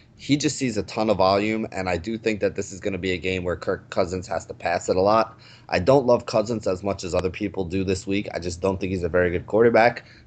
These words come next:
but I do think he throws a lot of passes at Jordan Reed. So I think Jordan Reed would be the way that I tried to get a little bit of exposure to, uh,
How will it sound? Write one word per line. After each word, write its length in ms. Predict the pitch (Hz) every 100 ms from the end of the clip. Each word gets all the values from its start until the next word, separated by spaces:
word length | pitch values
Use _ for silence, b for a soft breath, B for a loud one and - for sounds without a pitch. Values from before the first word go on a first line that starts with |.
| -
but 100 | 101
I 100 | 92
do 200 | 87 120
think 180 | 120 107
he 120 | 110
throws 260 | - 101 90
a 60 |
lot 240 | 80 87 110
of 80 | 117
passes 420 | 104 104 101 98
at 160 | 95
Jordan 340 | 87 95 90 85
Reed. 300 | 87 67 -
So 140 | 82
I 100 | 76
think 220 | - 92
Jordan 340 | 82 95 95 87
Reed 180 | 95 87
would 160 | 85
be 120 | 82
the 100 | 82
way 240 | 87 85 85
that 160 | 80
I 320 | 80 80 78 - B B B -
tried 240 | - 110 95
to 80 |
get 140 | 98 95
a 40 |
little 220 | 95 92
bit 140 | 90 92
of 100 | 85
exposure 720 | 87 - - 95 92 85 87
to, 300 | 80 90 87
uh, 280 | 82 80 82